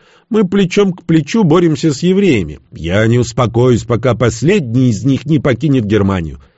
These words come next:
Конец цитаты. Таким образом, неудивительно, что Лондон и Париж готовили план за планом, чтобы сдержать германцев и Советы. Глава французского штаба Клод Гамелин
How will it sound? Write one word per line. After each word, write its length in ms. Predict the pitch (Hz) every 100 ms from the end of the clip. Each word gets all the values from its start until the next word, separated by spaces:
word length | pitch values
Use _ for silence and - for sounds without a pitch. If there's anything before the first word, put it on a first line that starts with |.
| _ _
Конец 400 | - 71 71 73
цитаты. 480 | - - 73 - - _ _ _ _ _
Таким 300 | 69 69 82
образом, 380 | 98 98 92 98
неудивительно, 580 | 95 90 92 87 82 78
что 180 | - 85
Лондон 440 | 90 95 85 82
и 40 |
Париж 560 | 80 85 127 160 - -
готовили 540 | 104 104 87 180 165 143
план 380 | - 110 101 85
за 140 | 87
планом, 460 | 85 151 156 139 - _ _
чтобы 280 | - 185 170
сдержать 460 | 98 110 87 107 85
германцев 760 | 95 87 110 127 107 113 - -
и 100 | 98
Советы. 720 | - 85 71 71 67 - _ _ _ _ _ _ _
Глава 300 | 78 98 113
французского 600 | 110 110 110 123 - 107
штаба 420 | 104 113 113 120 131
Клод 520 | 90 95 92 - -
Гамелин 600 | 95 101 95 95 147 131